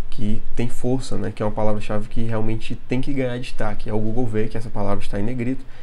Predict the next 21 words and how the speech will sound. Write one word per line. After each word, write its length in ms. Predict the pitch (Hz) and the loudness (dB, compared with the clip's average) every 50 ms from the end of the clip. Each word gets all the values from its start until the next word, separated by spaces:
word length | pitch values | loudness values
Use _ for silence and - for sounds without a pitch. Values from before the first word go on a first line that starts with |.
| - - - - | -8 -6 -4 -4
e 80 | 151 | -2
aí 120 | 127 117 110 | -2 -2 -2
ele 140 | 113 117 113 | -2 -2 -2
vai, 260 | - 104 107 113 - - - - - - - - - | -2 -2 -2 -2 -2 -2 -2 -2 -2 -2 -4 -2 0
é, 340 | 107 104 104 101 98 98 98 - - - - - | 0 0 0 0 -2 -2 0 0 2 2 2 2
ver 200 | 113 110 107 107 | 2 4 4 4
que 60 | - | 4
você 180 | 120 - 127 - | 4 2 2 0
tá 240 | - 110 113 120 - - - - - - - - - | -2 -2 -2 0 2 2 2 2 2 2 2 4 6
organizando 520 | - 151 147 - 170 170 156 120 127 135 139 | 6 4 4 2 0 -2 -2 0 0 0 0
o 20 | |
seu 140 | - 156 147 | 0 0 2
conteúdo 380 | - 143 135 - 113 110 123 | 4 4 6 6 4 2 0
de 60 | 131 127 | -2 -4
uma 60 | 120 | -2
forma 320 | - - 113 113 117 117 - - - - - - - - | -2 -2 0 0 0 -2 -2 -4 -4 -2 -2 0 2 2
bem 320 | 110 107 107 110 113 120 - - - - - | 2 2 0 0 -2 -4 -4 -4 0 2 2
interessante, 640 | 131 127 131 127 131 131 - - - - - - - | 4 6 6 4 4 4 2 0 0 2 0 0 0
tá 80 | 107 | -2
bom? 240 | 104 107 113 113 - - - - - - - - - - - - - | -2 0 0 0 0 -2 -4 -8 -10 -14 -14 -14 -14 -14 -12 -12 -12
Então, 540 | 127 - - 135 127 127 127 131 131 113 | -10 -8 -6 -4 -2 -2 -2 -2 -2 -4